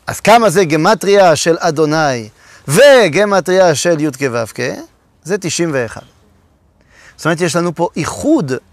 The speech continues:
בין מה שצריך להיות לבין מה שקורה בפועל בעולם הזה. לכן, כשהוא בא ושם תשעים ואחד ציפורים, הוא אומר, "אני רוצה פה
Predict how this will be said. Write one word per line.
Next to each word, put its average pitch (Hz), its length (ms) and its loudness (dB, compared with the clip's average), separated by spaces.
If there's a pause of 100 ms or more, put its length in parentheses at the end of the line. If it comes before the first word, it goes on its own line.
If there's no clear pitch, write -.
(500)
בין 156 540 2
מה 190 260 0
שצריך 156 760 -2
להיות 226 520 0 (420)
לבין 165 360 0
מה 175 80 0
שקורה 156 420 -2
בפועל 151 420 0
בעולם 120 340 -4
הזה. 101 140 -18 (1700)
לכן, 214 400 0 (760)
כשהוא 147 220 -2
בא 202 220 4
ושם 196 400 -2
תשעים 196 340 -4
ואחד 180 280 0
ציפורים, 185 380 -2
הוא 196 80 -2
אומר, 190 160 -2
"אני 170 100 -4
רוצה 170 280 -4
פה 196 260 -6